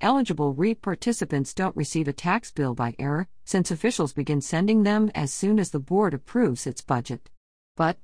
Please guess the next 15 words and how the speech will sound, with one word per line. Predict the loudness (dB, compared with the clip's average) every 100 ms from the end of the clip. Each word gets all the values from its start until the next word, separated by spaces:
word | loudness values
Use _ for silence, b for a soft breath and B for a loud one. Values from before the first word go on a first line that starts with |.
| -6
Miner | 0 2 4 0
said, | 2 2 2
officials | -2 -4 -2 0 -2 -2
would | -6 -2
always | 0 2 2 0
attempt | -2 0 -2 -2
to | -4
accommodate | 0 2 2 0 -2 0
eligible | 2 2 2 0 2
residents | 0 0 0 0 -2 -2
after | -2 0 0
the | -2
deadline | 0 0 2 2 2 2
whenever | 0 0 -2
possible. | 2 2 2 -4 -4